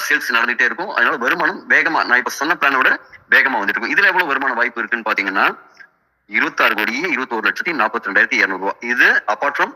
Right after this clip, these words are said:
சொன்ன பதிமூணு கோடி ரூபாயை தவிர, இது ரெண்டும் சேர்த்து நாற்பது கோடி ரூபாய் உங்களுக்கு வருமான வாய்ப்பு இருக்கு. எத்தனை மாசத்துலங்க? பதினெட்டு மாசத்துல. இது பதினெட்டு மாசத்துல தான் அப்படின்னா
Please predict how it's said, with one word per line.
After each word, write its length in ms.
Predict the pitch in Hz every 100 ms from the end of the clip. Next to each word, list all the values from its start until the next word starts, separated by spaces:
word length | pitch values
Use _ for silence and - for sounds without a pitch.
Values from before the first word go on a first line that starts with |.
| -
சொன்ன 300 | - 135 147
பதிமூணு 320 | 123 131 131 110
கோடி 180 | 107
ரூபாயை 260 | 104 117 143 -
தவிர, 300 | 104 110 - - _ _ _ _ -
இது 160 | 110 107
ரெண்டும் 160 | 151
சேர்த்து 280 | 147 - 123
நாற்பது 500 | 104 110 - 127 110
கோடி 280 | 104 98 95
ரூபாய் 340 | 104 131 170 - _
உங்களுக்கு 540 | - 214 208 - 180 - _ _
வருமான 440 | - 95 107 107 98
வாய்ப்பு 300 | 90 92 90
இருக்கு. 260 | - - - _ _ _ -
எத்தனை 300 | 98 123 120
மாசத்துலங்க? 300 | - 107 -
பதினெட்டு 400 | 107 107 101 92
மாசத்துல. 280 | 95 - 87 - _ _ -
இது 380 | 135 135 135 110
பதினெட்டு 300 | 135 135 -
மாசத்துல 300 | - 139 131
தான் 160 | 117 110
அப்படின்னா 340 | 123 170